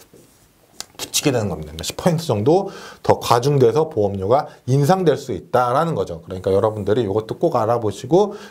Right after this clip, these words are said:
그리고 안전운전을 하기 위해서는 어떻게 된다? 디엠비라든가 스마트폰은 운전 중에 사용하시면 안 된다라는 겁니다. 그러니까 여러분들이 꼭 이것도 참고로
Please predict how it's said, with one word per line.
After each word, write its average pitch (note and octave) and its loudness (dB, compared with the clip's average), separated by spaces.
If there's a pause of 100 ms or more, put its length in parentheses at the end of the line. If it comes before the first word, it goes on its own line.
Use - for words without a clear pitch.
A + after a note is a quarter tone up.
그리고 G#2+ 2
안전운전을 G#2+ 0
하기 C3+ -2
위해서는 F#2 0
어떻게 - -8
된다? C#3+ 0 (320)
디엠비라든가 G2 0
스마트폰은 A#2+ -2
운전 G#2+ 2
중에 C3 0 (260)
사용하시면 A2 -2
안 A2 0
된다라는 A#2+ -2
겁니다. E2 -4
그러니까 F#2+ -2
여러분들이 F#2 0
꼭 B2 -2
이것도 G2 0
참고로 C#3+ 0